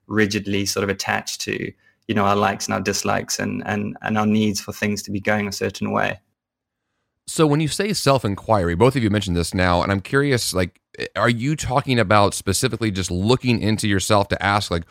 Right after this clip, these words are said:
Speaker 2: "Why do I feel these feelings?" Or, "How do I get beyond this?" Or, or what, what kind of process are you going through, like, to learn more about yourself?
Speaker 1: I mean, um, self-inquiry in its, um, tradition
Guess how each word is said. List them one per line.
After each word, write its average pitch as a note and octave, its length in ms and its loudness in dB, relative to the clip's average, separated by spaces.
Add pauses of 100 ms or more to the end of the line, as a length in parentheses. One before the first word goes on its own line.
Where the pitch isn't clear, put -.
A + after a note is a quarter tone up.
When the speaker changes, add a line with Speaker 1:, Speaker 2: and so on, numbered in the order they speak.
(140)
Speaker 2:
"Why G2 280 4
do G2+ 80 6
I F#2 100 2
feel B2+ 260 4
these F#2+ 180 2
feelings?" C3 500 2
Or, F2+ 240 4 (200)
"How A2+ 160 4
do A2 80 6
I G#2+ 60 2
get F#2 200 0
beyond B2 400 4
this?" A#2 140 2
Or, G#2+ 80 4
or G2+ 100 4
what, A2 380 2 (300)
what C3+ 160 2
kind E3+ 140 6
of A2 80 4
process A2+ 520 2
are G2 60 2
you F#2+ 60 0
going F#2+ 360 2
through, F2+ 420 2
like, G2 180 0
to - 200 2
learn A#2 260 6
more G2 140 4
about E2+ 240 0
yourself? - 500 -6 (1120)
Speaker 1:
I - 60 -2
mean, B2+ 180 2
um, C3 280 2
self-inquiry C3+ 840 2
in A#2 120 4
its, - 340 -2 (140)
um, G#2+ 360 0
tradition G#2 680 0